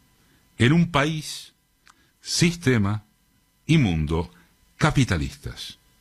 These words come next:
Destacar esta obviedad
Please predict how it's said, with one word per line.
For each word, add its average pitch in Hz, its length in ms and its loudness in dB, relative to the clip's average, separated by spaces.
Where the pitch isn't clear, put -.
Destacar 92 600 2
esta 90 380 -2
obviedad 85 580 2